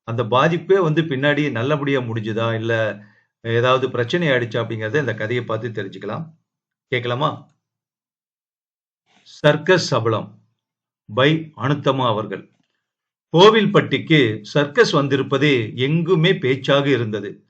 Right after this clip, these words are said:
திருநெல்வேலியில் வெற்றிகரமாக ஓடிவிட்டு இப்பொழுது இங்கு வந்திருந்தது.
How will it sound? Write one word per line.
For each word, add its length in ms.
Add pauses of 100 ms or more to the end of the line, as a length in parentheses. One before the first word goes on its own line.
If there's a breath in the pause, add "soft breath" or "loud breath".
(400)
திருநெல்வேலியில் 880
வெற்றிகரமாக 800
ஓடிவிட்டு 600 (520 loud breath)
இப்பொழுது 600
இங்கு 200
வந்திருந்தது. 600